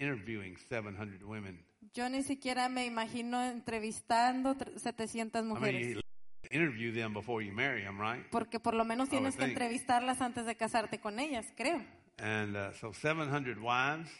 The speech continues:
Speaker 2: Así que setecientas mujeres
Speaker 1: and three hundred concubines.
Speaker 2: y trescientas concubinas.
Speaker 1: So he's got a, a thousand, a thousand, you know.
Speaker 2: O sea que tenía mil.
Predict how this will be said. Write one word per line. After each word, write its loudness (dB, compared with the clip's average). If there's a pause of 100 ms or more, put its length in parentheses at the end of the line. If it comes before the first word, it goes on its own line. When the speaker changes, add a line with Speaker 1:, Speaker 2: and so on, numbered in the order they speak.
Speaker 2:
Así -4
que -2
setecientas -2
mujeres 0
Speaker 1:
and -2
three 2
hundred 0
concubines. -2 (180)
Speaker 2:
y 2
trescientas 0
concubinas. -2 (100)
Speaker 1:
So -4
he's -2
got 2
a, -8
a -8 (100)
thousand, 4 (320)
a -10
thousand, 2 (160)
you -10
know. -2
Speaker 2:
O 0
sea -2
que -6
tenía -2
mil. -2